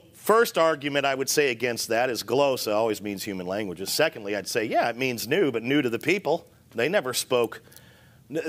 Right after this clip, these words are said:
Some of those guys on the day of Pentecost were down there speaking in languages they didn't know. They were new to them. That's the idea. And then my third <clears throat> hammer blow against this bizarre interpretation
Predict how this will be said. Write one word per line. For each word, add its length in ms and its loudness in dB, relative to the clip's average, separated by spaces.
Some 260 2
of 60 4
those 220 2
guys 520 0
on 140 0
the 80 0
day 180 2
of 100 -2
Pentecost 520 0
were 60 -4
down 240 0
there 120 2
speaking 300 0
in 80 2
languages 440 2
they 120 2
didn't 240 -2
know. 260 0
They 120 2
were 120 2
new 140 2
to 100 4
them. 380 0
That's 300 -2
the 140 -2
idea. 680 0
And 160 4
then 120 6
my 180 2
third 760 4
<clears throat> 80 4
hammer 380 0
blow 280 4
against 360 -2
this 240 2
bizarre 640 2
interpretation 960 0